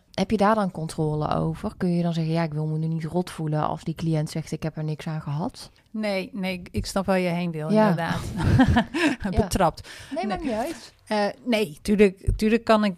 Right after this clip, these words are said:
Speaker 2: die gedachte kan ik niet stoppen. Dan denk ik gewoon, ja, ik ga, ik ga dan ook wel eens aan mezelf twijfelen, hè. Heb ik dit wel goed voorbereid? Of was dit wel de juiste oefening? Had ik niet
Speaker 1: Mhm.
Speaker 2: beter oefening zus of zo kunnen doen? Ik kan wel bepalen, en ik heb het gevoel dat je daarheen wil,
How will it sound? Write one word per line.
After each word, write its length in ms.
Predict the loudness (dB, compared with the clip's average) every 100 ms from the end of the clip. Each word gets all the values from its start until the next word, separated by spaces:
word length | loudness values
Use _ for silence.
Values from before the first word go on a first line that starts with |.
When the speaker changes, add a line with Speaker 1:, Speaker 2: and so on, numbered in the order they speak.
| -6
Speaker 2:
die 200 | -6 -4
gedachte 420 | 0 0 0 -6
kan 160 | -12
ik 120 | -12 -12
niet 180 | -10
stoppen. 380 | -6 -2 0 -2
Dan 140 | -6 -10
denk 180 | -14
ik 120 | -16 -18
gewoon, 240 | -14 -10
ja, 240 | -6 -6 -6
ik 220 | -16 -14
ga, 120 | -12
ik 160 | -12 -14
ga 120 | -12
dan 120 | -4
ook 120 | -2
wel 100 | 2
eens 160 | 2 4
aan 120 | 4
mezelf 440 | 4 2 -2 -2 -8
twijfelen, 580 | -4 -2 -2 -8 -6
hè. 120 | -2 -2
Heb 260 | -4 -10
ik 80 | -14
dit 180 | -16 -12
wel 80 | -8
goed 180 | -8
voorbereid? 800 | 0 2 4 4 6 4 0 -4 -8 -4
Of 80 | -4
was 140 | -4 -4
dit 180 | -4 -2
wel 140 | -2
de 80 | 0
juiste 400 | 0 0 0 -2
oefening? 440 | -2 -2 -2 0
Had 120 | -2
ik 80 | -6
niet 80 | -6
Speaker 1:
Mhm. 100 | -4
Speaker 2:
beter 300 | -2 -2 -4
oefening 340 | -6 -6 -6
zus 240 | -4 -6 -6
of 80 | -4
zo 240 | 0 0
kunnen 300 | -2 -2 0
doen? 300 | 0 0 -2 _ -10
Ik 120 | -2
kan 180 | 0 4
wel 240 | 6 6
bepalen, 880 | 2 -2 0 2 2 0 -2 -2 -2
en 220 | -6 -10
ik 120 | -10 -6
heb 100 | -6
het 100 | -6
gevoel 220 | -4 -2
dat 120 | -2
je 80 | -2
daarheen 480 | -2 -2 -2 -2 -4
wil, 480 | -4 -2 -2 -4